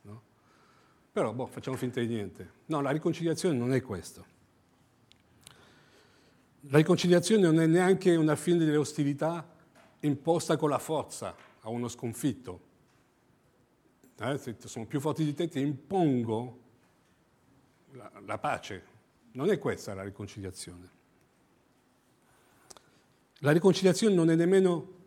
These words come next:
un armistizio, che è una parola un po' brutta, armistizio, che è una cessazione provvisoria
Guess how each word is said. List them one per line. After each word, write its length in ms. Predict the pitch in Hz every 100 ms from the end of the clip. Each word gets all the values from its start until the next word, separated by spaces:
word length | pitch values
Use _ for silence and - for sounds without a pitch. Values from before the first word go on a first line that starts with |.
| -
un 180 | 151 165
armistizio, 840 | 156 165 - - 180 120 - 123
che 100 | 95
è 40 | 120
una 180 | 120
parola 280 | 123 151 143
un 60 | 131
po' 120 | 139
brutta, 500 | 135 151 127 98 92 -
armistizio, 1040 | 120 135 139 - 170 165 - 175 - - _ _ _ _ _ _ _ -
che 140 | 131
è 100 | 160
una 200 | 165 147
cessazione 720 | - 139 156 151 - 175 160
provvisoria 1000 | - 143 156 156 147 190 170 131 117 98